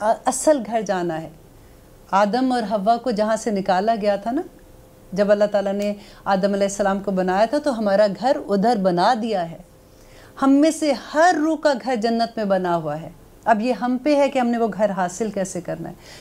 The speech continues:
क्योंकि क़यामत के दिन कोई करेंसी नहीं होगी। क़यामत के दिन देखें, हम जब हासिल करेंगे कोई चीज़, तो किससे हासिल करेंगे? अपने अमाल से करेंगे ना।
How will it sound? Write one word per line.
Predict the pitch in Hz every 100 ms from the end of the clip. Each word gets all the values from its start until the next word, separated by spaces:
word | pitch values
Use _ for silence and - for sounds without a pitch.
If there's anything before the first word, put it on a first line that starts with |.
| -
क्योंकि | 254 277
क़यामत | 254 233 247 285 294 -
के |
दिन | 214 220 240 - - -
कोई | 302 302
करेंसी | 269 220 214 214 277
नहीं | 294 285
होगी। | 190 151 151 - - - - - - -
क़यामत | 220 220 240 226
के | 247
दिन | 233 240
देखें, | 240 285 302 302 - - -
हम | 269 285 311 -
जब | 214 254 220
हासिल | 220 208 208 311
करेंगे | 285 233 226 240
कोई | 240
चीज़, | 233 269 269
तो | 294
किससे | 349 339 330
हासिल | 226 202 196 180
करेंगे? | 175 160 156 156 - 196
अपने | 208 202
अमाल | 190 185 190 254
से | - 226
करेंगे | 185 175
ना। | 185